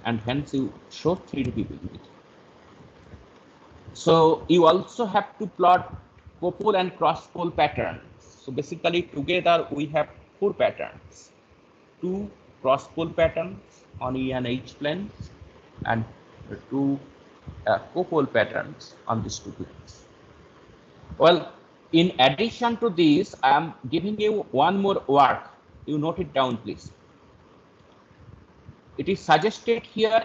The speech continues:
you take W equal to one point two five times of L. In addition to that,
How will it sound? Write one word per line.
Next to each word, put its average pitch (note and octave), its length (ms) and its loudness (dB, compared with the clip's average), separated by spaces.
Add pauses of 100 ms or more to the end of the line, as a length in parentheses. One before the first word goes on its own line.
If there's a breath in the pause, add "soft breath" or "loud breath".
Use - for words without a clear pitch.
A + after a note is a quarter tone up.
you F3 240 -2
take F3+ 240 -2
W D3+ 340 2
equal F#3 340 0
to F#3 120 -8
one D#3+ 300 0
point E3+ 420 -6
two D#3+ 180 -6
five E3+ 180 0 (140)
times D#3 380 -4
of D#3 160 0 (160)
L. B2+ 240 2 (2750 soft breath)
In F#3 240 4
addition A3 540 2
to A#3 140 -6
that, E3+ 440 2